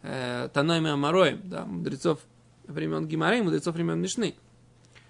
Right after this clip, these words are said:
Что кажущееся на первый взгляд подобие этих споров, оно на самом деле не полное, или не, вообще не, вообще не подобие.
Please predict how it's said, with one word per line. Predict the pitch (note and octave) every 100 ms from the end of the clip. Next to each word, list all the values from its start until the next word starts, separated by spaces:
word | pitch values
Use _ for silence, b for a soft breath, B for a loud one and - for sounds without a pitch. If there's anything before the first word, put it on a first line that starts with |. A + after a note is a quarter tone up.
| b
Что | - - C3 - - _
кажущееся | - F#3+ F#3 E3+ - C#3 C#3+
на | D#3+
первый | - F#3 E3
взгляд | D#3 D#3 F3 C3 - - - - - - -
подобие | D#3 D#3+ G3+ E3+ E3
этих | F3+
споров, | - C#4+ C4+ F3
оно | F3+
на | G3
самом | F3+ F#3
деле | F3+ F3
не | F3
полное, | F3 C#4 B3 E3 - - _ _ _
или | - D3
не, | C#3+ C#3 C#3 C3+ C3
вообще | C3+ - A#3
не, | G#3 D#3+ D#3+
вообще | D3 C#3 A#3
не | G#3
подобие. | F3+ E3+ D3+ C#3